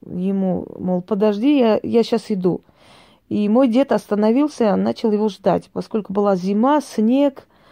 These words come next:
сугробы. И вдруг он вспомнил, что этот человек-то умер месяц назад, его похоронили.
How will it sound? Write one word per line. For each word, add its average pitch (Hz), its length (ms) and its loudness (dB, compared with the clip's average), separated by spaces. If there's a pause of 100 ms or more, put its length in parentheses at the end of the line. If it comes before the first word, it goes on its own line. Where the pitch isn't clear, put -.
(140)
сугробы. 226 800 2 (840)
И 226 60 -2
вдруг 277 380 0 (220)
он 220 260 0
вспомнил, 214 760 2
что - 520 -6
этот 196 300 -4
человек-то 214 580 2
умер 214 300 0
месяц 185 400 -4
назад, 185 320 -2
его 175 160 -2
похоронили. 185 720 -2